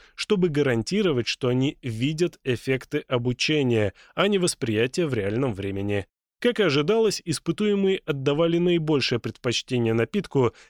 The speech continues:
чей аромат они привыкли ассоциировать с более высокой калорийностью. Другими словами, люди узнали, какой аромат обеспечивает им больше питательной ценности,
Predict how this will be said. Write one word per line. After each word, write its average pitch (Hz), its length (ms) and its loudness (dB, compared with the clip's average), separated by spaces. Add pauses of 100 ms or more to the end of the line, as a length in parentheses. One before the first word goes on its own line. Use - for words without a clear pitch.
чей - 260 -2
аромат 143 460 0
они 151 180 2
привыкли 156 580 -2
ассоциировать 190 720 -2 (220)
с 123 120 -2
более 214 360 2
высокой 143 480 -2
калорийностью. 101 920 -2 (300)
Другими 165 380 2
словами, 208 600 0
люди 180 320 0
узнали, 180 480 2
какой 123 280 2
аромат 127 380 0
обеспечивает 143 760 -2
им 120 200 0
больше 139 300 0
питательной 123 520 0
ценности, 120 640 0